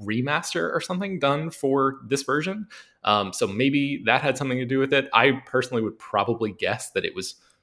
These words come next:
more likely something wrong with whatever was going on with the projection at, at A M C than, you know, Warner Brothers m-, making a mistake with the, the color grading or whatever. Um,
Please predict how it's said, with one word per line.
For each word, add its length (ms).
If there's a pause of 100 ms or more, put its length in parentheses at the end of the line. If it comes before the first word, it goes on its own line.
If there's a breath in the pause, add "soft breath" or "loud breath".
more 240
likely 680 (340)
something 460
wrong 340
with 340 (300)
whatever 300
was 140
going 220
on 160
with 120
the 60
projection 520
at, 120 (120)
at 180
A 140
M 140
C 480
than, 400 (720)
you 100
know, 160
Warner 220
Brothers 500
m-, 160
making 280
a 20
mistake 460
with 100
the, 160
the 80
color 320
grading 460
or 80
whatever. 400 (340 loud breath)
Um, 540